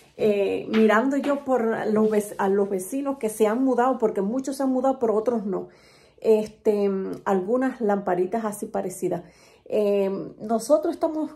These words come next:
cogiendo un estilo muy bonito, ustedes está-, eh, van a ver.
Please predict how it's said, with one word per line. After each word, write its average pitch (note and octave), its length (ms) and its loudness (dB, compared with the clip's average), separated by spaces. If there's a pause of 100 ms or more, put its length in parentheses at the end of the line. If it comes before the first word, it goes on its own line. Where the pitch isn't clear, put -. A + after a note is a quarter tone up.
(200)
cogiendo D4 380 2
un C#4+ 100 0
estilo C4+ 320 0
muy B3 220 0
bonito, B3+ 320 0
ustedes A3+ 320 0
está-, A3 260 -6
eh, G#3 140 2
van G3 220 -4
a F#3+ 60 -2
ver. C4 340 -2